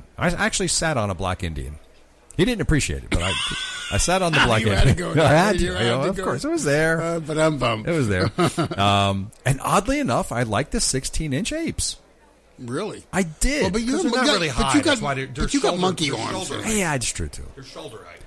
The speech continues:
Speaker 1: Yeah, well, actually, these are a little bit taller than shoulder height, as you can see, but I, wa-, I was comfortable with it.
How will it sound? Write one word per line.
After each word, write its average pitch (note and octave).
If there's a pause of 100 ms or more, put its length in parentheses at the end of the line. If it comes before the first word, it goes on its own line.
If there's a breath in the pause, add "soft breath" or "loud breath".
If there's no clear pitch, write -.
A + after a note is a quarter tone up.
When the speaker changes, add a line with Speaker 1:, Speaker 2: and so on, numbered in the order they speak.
(120)
Speaker 1:
Yeah, E3
well, C3+
actually, F#3+
these G3+
are G3+
a -
little F3
bit D#3+
taller B2
than G2+
shoulder D#2+
height, C#2+
as F2
you F2+
can E2
see, D#2
but D#2 (480 loud breath)
I, A#2
wa-, F2 (160)
I D#2+
was A2
comfortable C4
with D2+
it. -